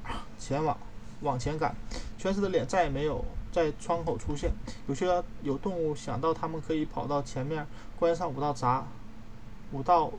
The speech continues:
闸木门，但是已经太晚了。马车很快地穿过了木门，消-，迅速消失在大路上。此后大家再也没见过全尸。三天之后，动物们被告知，全尸虽然得到了精心的治疗，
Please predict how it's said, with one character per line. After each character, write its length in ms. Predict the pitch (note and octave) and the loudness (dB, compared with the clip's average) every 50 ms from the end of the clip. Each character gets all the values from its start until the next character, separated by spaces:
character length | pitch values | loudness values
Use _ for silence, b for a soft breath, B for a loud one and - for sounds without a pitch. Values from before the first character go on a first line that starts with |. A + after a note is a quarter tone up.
| - - | -8 -6
闸 240 | - C#3 B2+ C3+ | -2 0 0 0
木 180 | D3+ F3 E3+ D3+ | 0 0 0 2
门， 160 | B2 A2+ A2+ A2+ - B B B B B B | 2 2 0 -2 -6 B B B B B B
但 140 | - F#3+ F3+ | 0 0 2
是 80 | F#3+ E3+ | 2 0
已 40 | |
经 100 | C3+ D3 | 0 -2
太 160 | C3+ - F#3 E3+ | 0 0 2 2
晚 120 | D3+ A#2 | 2 2
了。 120 | A#2+ C3 | 0 0
马 120 | C3 C3 B2+ | 0 0 0
车 140 | B2+ - - | -2 -2 -4
很 160 | - C3+ B2 | -6 -6 -2
快 160 | - F3 E3+ | 0 0 0
地 60 | D3+ | 0
穿 180 | - - D3+ D3 | -2 -4 -4 -2
过 80 | D3 | -2
了 80 | C#3+ C#3 | -2 -2
木 100 | D3 C#3+ | -2 0
门， 160 | C3+ B2 A2+ A2 - B B B B B - | 0 0 0 -2 -4 B B B B B -10
消-， 340 | - - - F3+ F3+ F3 E3+ - - - - | -6 2 4 6 6 4 4 -2 -6 -10 -10
迅 260 | - - - A3 G3 | -8 0 0 2 2
速 120 | - E3+ D#3 | 2 0 0
消 160 | - E3+ D#3+ | 0 0 2
失 100 | D#3+ D#3+ | 4 2
在 80 | D#3+ | 4
大 140 | D#3 - E3 | 4 4 2
路 180 | E3 E3+ D#3+ C#3 | 4 2 2 0
上。 100 | B2+ G2+ - | 0 -2 -4
此 160 | - - C#3 | -6 -6 -6
后 160 | C3 - F3 | 0 0 2
大 140 | E3 F3+ E3+ | 2 4 4
家 100 | D#3+ E3 | 4 2
再 160 | D#3+ F#3+ F3 | 2 2 0
也 60 | D#3 C3+ | 0 0
没 120 | B2 B2 B2+ | 0 0 0
见 140 | - - D3 | -2 -4 -4
过 100 | C#3 C3 | -4 -4
全 160 | B2 B2+ B2 | -2 -2 -2
尸。 120 | B2 - B2 B2 - | -2 -4 -6 -6 -4
三 100 | F#3 F#3 F3+ | -4 -2 -2
天 120 | F3+ F3 | -2 -4
之 100 | E3 D#3+ | -4 -2
后， 180 | F3 G3 - - B B B B B B B B | 0 0 0 0 B B B B B B B B
动 120 | - A3+ G#3 | 4 4 6
物 40 | |
们 180 | F#3+ F3 E3+ E3 | 6 4 2 2
被 140 | E3+ F3+ E3+ | 2 0 2
告 180 | E3+ G3 F3 | 4 4 4
知， 140 | D#3 D3 C#3+ | 4 2 -2
全 220 | - - E3+ F3 F3 | 0 2 2 2 2
尸 120 | F#3 F#3 | 0 -4
虽 300 | E3+ - - G3+ F#3+ F#3 | -4 -2 -2 -2 0 2
然 180 | E3+ D3+ D3+ D3 | 2 0 0 -2
得 120 | D3 D3+ | 0 0
到 80 | E3 D#3+ | 2 2
了 80 | D#3 | 2
精 120 | D3+ D#3+ D#3+ | 2 0 -4
心 80 | D#3 D#3+ | -4 -4
的 40 | |
治 140 | D#3 - F3 | -4 -4 -4
疗， 200 | D3 B2 A2+ - | -4 -4 -4 -4